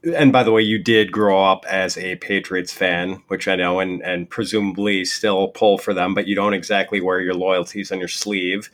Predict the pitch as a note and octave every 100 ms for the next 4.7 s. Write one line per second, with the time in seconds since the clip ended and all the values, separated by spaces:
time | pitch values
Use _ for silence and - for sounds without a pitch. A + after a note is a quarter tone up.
0 | - - _ F2 F2+ F2+ F2 F2 F2 -
1 | _ _ _ _ _ - C3 C#3+ D#3+ -
2 | - _ _ _ C#3+ C#3 F3+ F#3 G3 F3+
3 | - B2 A#2 A#2+ A#2 A2+ G#2 A2+ A2 G#2+
4 | A2+ A2+ - A#2 A2+ A#2